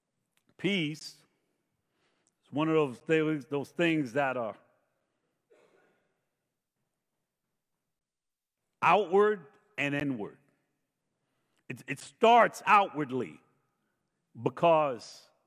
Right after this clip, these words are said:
the first person we have to have peace with is God. And that's why Jesus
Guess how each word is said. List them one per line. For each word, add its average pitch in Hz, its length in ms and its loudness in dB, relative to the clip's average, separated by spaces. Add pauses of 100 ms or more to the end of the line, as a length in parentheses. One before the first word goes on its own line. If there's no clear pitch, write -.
(1120)
the - 80 -10
first 214 380 4
person 170 680 -2 (1500)
we 143 160 -2
have 180 260 -2
to 190 60 -6
have 151 300 -6
peace - 340 -10
with 147 220 -8
is 101 160 -14
God. - 320 -12 (3000)
And 135 140 -4
that's 156 240 0
why 131 680 -2 (560)
Jesus 135 1040 -10